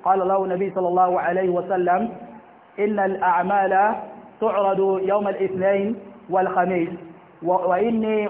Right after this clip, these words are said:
وأنا أحب أن يرفع عملي وأنا صائم." وهذا سبب آخر، آه، ورد عن النبي صلى الله عليه وسلم وثبت عنه أيضًا.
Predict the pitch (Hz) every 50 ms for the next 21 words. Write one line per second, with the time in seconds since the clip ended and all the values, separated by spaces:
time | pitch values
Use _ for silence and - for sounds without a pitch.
0 | 208 185 196 196 180 175 175 220 247 240 220 - 190 202 202 - 220 208 175 165
1 | 190 208 220 233 262 262 262 - - - - - 170 180 190 214 226 226 220 214
2 | 202 190 170 202 220 214 202 196 196 208 220 226 254 - - 175 156 180 180 175
3 | 165 - 190 175 170 165 170 175 180 - - 156 151 175 185 185 185 180 165 175
4 | 196 185 185 185 185 190 190 185 190 190 185 160 180 208 226 233 - - - -
5 | - - - - 175 175 170 165 160 - 151 170 190 190 185 180 175 185 185 180
6 | 175 170 170 185 180 185 185 180 170 170 180 180 175 175 156 147 170 175 180 180
7 | 175 175 180 180 180 175 180 175 175 165 160 - 185 175 170 165 165 151 160 165
8 | 160 151 170 185 190 190 190 - 156 156 156 143 147 143 156